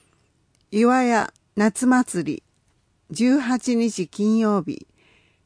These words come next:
零九零七四五二二零三三。北段、ぶどう狩り、下旬、七零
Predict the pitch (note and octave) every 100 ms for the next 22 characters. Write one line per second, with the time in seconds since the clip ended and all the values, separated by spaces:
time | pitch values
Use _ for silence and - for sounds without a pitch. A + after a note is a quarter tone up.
0 | - A#3+ C#4 C4 B3+ A3+ F#3 E3+ E3 -
1 | - _ _ G3+ A3+ A#3+ C#4 C#4+ A#3+ F3+
2 | F#3 F#3 F#3 F3+ F#3 D#3 - _ G3 A3+
3 | A#3 A#3+ A3+ F3+ - F3 F3 E3+ E3+ D#3
4 | - _ _ _ _ _ _ _ _ _
5 | _ _ - A3 A3+ B3 A#3+ A3+ G#3 -
6 | _ - F#3 G#3+ B3 B3+ A#3+ A3+ F3+ -
7 | _ _ _ _ _ - G3+ F#3+ A#3 A3+
8 | G#3 - _ _ _ _ _ _ G#3 A3+
9 | B3 C4 B3+ B3 G3 D3+